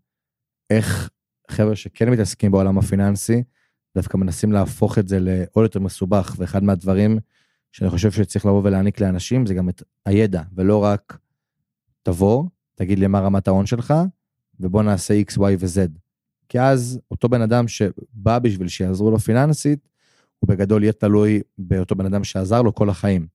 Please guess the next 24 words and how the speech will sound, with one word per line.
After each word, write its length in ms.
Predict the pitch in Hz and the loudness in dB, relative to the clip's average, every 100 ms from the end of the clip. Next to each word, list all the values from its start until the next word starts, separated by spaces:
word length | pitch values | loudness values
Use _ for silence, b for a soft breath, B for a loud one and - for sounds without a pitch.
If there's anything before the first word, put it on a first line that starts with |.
| _ _ _ _ _ | _ _ _ _ _
ואני, 240 | 92 92 101 | -4 0 2
יש, 260 | 104 - | 2 2
יש 400 | 104 98 95 - | 2 2 2 0
לי 340 | 101 95 95 95 | 0 0 0 0
מנטרה 340 | 101 107 104 | 0 0 -2
שאומרת 460 | 101 98 107 117 110 | 0 0 2 0 -2
שהמטרה 640 | - 92 90 90 87 95 | -2 -2 -2 -4 -4 -2
זה 100 | 98 | -2
לתת 200 | 90 92 | -2 -4
לכל 200 | 95 101 | 0 0
בן 140 | 95 | 2
אדם 280 | 92 95 95 | 0 0 0
חכה 380 | - - - 113 | -2 -6 0 2
ולא 340 | 98 90 95 95 | 2 2 4 2
דגים. 440 | 90 85 104 139 160 - _ _ _ _ | 0 0 2 2 -2 -6 _ _ _ _
דגים 360 | 95 90 104 101 | -6 0 2 2
זה 120 | 95 | 2
לבוא 280 | 92 95 95 | 2 2 2
ולהגיד 380 | 95 92 95 | 0 0 0
לו, 80 | 98 | 0
"עכשיו 320 | 87 101 101 | -2 -2 -2
מה 120 | 98 95 | 0 0
לעשות?" 460 | 95 - 127 131 | 0 0 -2 -2
נכון 300 | 90 - 95 | -2 0 2